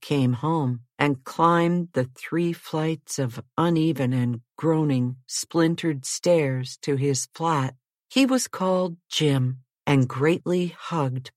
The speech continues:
by Missus James Dillingham Young, already introduced to you as Della. Middle name or not,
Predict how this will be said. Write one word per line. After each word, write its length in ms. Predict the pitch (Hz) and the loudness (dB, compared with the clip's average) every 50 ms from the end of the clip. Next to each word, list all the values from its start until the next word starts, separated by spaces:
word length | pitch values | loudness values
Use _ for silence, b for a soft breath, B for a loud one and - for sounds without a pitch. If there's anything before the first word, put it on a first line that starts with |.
| _ _ | _ _
by 200 | 147 139 135 127 | -2 2 2 4
Missus 500 | 127 135 143 - - - 123 120 117 - | 4 2 2 0 -2 -4 -4 -4 -4 -8
James 640 | - - 147 135 131 127 120 117 120 123 127 - - | -4 0 2 2 4 4 2 2 0 -2 -4 -8 -6
Dillingham 800 | - - 135 127 127 127 127 123 120 113 127 127 123 120 120 | 0 2 2 4 4 2 2 0 0 0 0 0 0 0 0
Young, 480 | 120 120 127 139 165 156 123 120 120 123 - _ _ _ _ | 0 0 0 2 2 0 0 -2 -4 -8 -12 _ _ _ _
already 560 | 202 202 202 196 180 208 220 214 202 170 165 | 0 2 2 2 2 2 2 2 2 2 2
introduced 600 | 170 160 165 - - 165 - 196 214 254 - - - | 0 -2 -2 -4 -6 -4 -2 0 -2 -2 -2 -8 -10
to 160 | - - 135 | -8 -6 -4
you 320 | 123 123 117 117 120 120 - _ _ _ _ _ _ | -2 -2 -2 -4 -6 -8 -12 _ _ _ _ _ _
as 300 | - 226 226 220 208 - | 2 2 2 2 0 -4
Della. 540 | - _ 156 139 127 120 120 117 113 117 - _ _ _ _ _ _ _ _ _ _ _ _ _ _ _ _ _ - | -4 _ 0 0 2 0 0 -2 -4 -4 -6 _ _ _ _ _ _ _ _ _ _ _ _ _ _ _ _ _ 0
Middle 400 | 202 233 285 294 294 269 226 214 | 2 4 4 4 4 4 4 4
name 420 | 196 180 165 151 147 143 143 143 | 4 4 2 2 2 2 2 0
or 140 | 160 175 196 | 0 0 0
not, 340 | 180 147 127 123 123 120 | 0 0 0 0 -2 -2